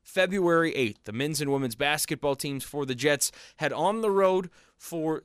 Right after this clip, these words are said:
a matchup with Fort Hays State. They'll be playing at five thirty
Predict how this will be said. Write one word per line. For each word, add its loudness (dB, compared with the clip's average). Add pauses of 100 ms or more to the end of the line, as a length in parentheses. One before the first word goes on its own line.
a 2
matchup 2
with -4
Fort -2
Hays 0
State. 0
They'll -2
be -2
playing -2
at -6
five 0
thirty 0